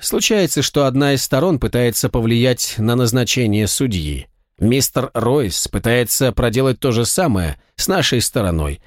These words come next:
Изучив предоставленные нами материалы, он решил, что Маргарет Макферсон играет ключевую роль в стратегии и тактике обвинения, и вместо того, чтобы оспаривать доказательства по делу, пошёл обходным путём.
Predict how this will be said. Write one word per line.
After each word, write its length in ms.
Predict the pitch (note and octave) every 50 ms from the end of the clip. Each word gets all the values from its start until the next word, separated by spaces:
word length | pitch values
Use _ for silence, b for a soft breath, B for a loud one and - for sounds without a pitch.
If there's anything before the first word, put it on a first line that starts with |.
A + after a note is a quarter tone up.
| _ _ _ _ _ _ _ _ _ _ _ _ _ _ _ -
Изучив 600 | A2+ A2+ A2+ C#3+ E3 - - G#3 F3 - - -
предоставленные 800 | - D3+ D#3 C#3 C#3 C3 - - F3 D#3+ C#3+ C3+ B2+ B2 A#2+ A#2
нами 240 | A#2+ A#2+ A#2 A#2 A2+
материалы, 680 | A2+ A2+ G#2 - B2 A2 G#2+ G#2 A2 A#2+ C#3+ E3+ F3
он 160 | D3 C#3+ C3
решил, 420 | B2 A#2 - - - G#2 G#2 B2 C3
что 220 | - - B2 A2
Маргарет 400 | A#2 D3 F3 D#3+ C3+ C3+ C3 A2+
Макферсон 760 | B2+ A#2 A#2+ - - - A2 G#2+ G#2 G#2+ - - D#3+ D#3+ B B B B B
играет 420 | - A2 A#2+ B2 B2+ C3 C3 B2+
ключевую 540 | - C#3 D3+ C#3 - - D#3 C#3+ D3 C#3+ C3+
роль 240 | A#2+ A#2+ B2+ C#3 C3
в 60 | -
стратегии 680 | - - B2+ A#2+ A2 - - G2 F#2+ F#2 G2 A2+ B2+ -
и 120 | - B2
тактике 480 | - - A2 G2+ - - - - - -
обвинения, 800 | - D3+ D3 D3 D#3 G3+ A#3 G3 A#2+ E2 D#2 D2 C2+ - - - _ _ _
и 160 | - - F3+
вместо 400 | D#3+ F3 F#3 F3+ D#3 - - B2+
того, 240 | - B2+ A#2+ B2+ C3
чтобы 260 | B2 - C#3 A#2 A#2
оспаривать 480 | A#2 G#2 - - A#2+ A#2 A#2 G#2 A2 G2
доказательства 800 | F#2 A2+ - A#2+ A2 G#2 B2 A#2+ - A#2+ A#2 - - - A#2 G#2+
по 160 | - A#2 G#2
делу, 320 | F#2 F2 F#2+ F#2+ A2 C#3+ D3
пошёл 500 | - E3 D3+ - - - A#2+ A2+ A2 -
обходным 500 | C3 B2+ B2+ - - D#3 D3+ D#3 D#3 D#3
путём. 440 | - F#3+ F#3 - - D#2+ C2 C2 -